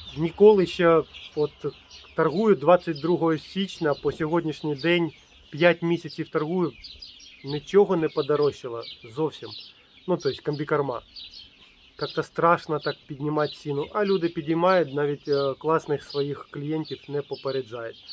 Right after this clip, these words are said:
Е, шкода, тому я просто, я дуже, може, горда людина, але я все кажу Оксанці, «Все, я міняю постачальника. Я не буду телефонувати, я не буду попереджати, я просто не роблю замовлення». Сьогодні я зателефонував, не знаю, по всій Україні туди, туди, туди.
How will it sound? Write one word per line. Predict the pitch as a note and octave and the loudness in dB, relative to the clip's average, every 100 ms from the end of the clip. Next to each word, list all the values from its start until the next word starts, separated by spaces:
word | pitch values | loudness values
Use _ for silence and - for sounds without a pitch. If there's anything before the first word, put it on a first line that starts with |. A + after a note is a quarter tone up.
| - - - - _ - - - - - - - | -20 -20 -20 -20 _ -18 -16 -16 -20 -20 -20 -12
Е, | C3 B2 | -12 -10
шкода, | - D3 G#3+ | -6 2 2
тому | - D#3+ D#3 | 2 0 2
я | D#3 | 2
просто, | D#3+ B3 - F3+ | 2 0 2 2
я | E3 E3+ | 4 2
дуже, | D#3+ D#3 | 0 0
може, | E3 E3 D#3+ D#3+ | 0 2 4 4
горда | D3+ D#3+ D#3+ E3 | 2 2 2 2
людина, | E3 D#3+ G#3+ F#3+ | 2 2 2 4
але | D3 D#3 D#3 | 4 4 4
я | D3 D3 | 4 0
все | C#3+ - E3+ E3 C3+ | -2 -4 0 0 -2
кажу | - A#2+ C3+ | -8 -6 -6
Оксанці, | - C3+ A#2+ | -6 -10 -10
«Все, | - F3 C#3+ | -12 -8 -2
я | D#3+ | 0
міняю | D3 C#3+ C#3 B2 | -2 -2 -2 -4
постачальника. | B2+ - A2+ A#2 A2 - B2 | -8 -12 -14 -12 -12 -14 -12
Я | C#3+ F3 | -4 0
не | E3 D#3+ | 0 -2
буду | D3 D3 | -2 -6
телефонувати, | C#3+ C#3+ C#3 D3 D3 G3+ G#3+ | -2 -2 -2 -2 0 -2 0
я | D3+ | -2
не | C#3+ | -2
буду | C#3 C#3 | -2 -2
попереджати, | C#3 D3 C#3+ C#3+ G3 E3 | -2 -2 -2 0 -4 -4
я | C3 | -6
просто | F#3 G#3 - | -4 -6 -6
не | C3 | -6
роблю | C3+ B2+ C#3+ | -6 -6 -8
замовлення». | B2 A#2+ A2 G#2+ - - _ _ - | -8 -8 -8 -10 -14 -20 _ _ -8
Сьогодні | D#3+ D3+ | -2 0
я | D3 | 0
зателефонував, | C#3+ D3 D3 D#3 D3 C#3+ C3+ - - - | 0 0 -2 0 0 0 -2 -14 -20 -10
не | C3+ | -8
знаю, | C3+ C3 A#2 | -6 -6 -6
по | C3 | -12
всій | - | -8
Україні | C#3 C#3+ C#3 B2+ | -6 -2 -2 -4
туди, | D3+ D#3+ | -4 -2
туди, | E3+ D#3 D#3+ | -2 -2 -4
туди. | F3+ F3+ | -2 0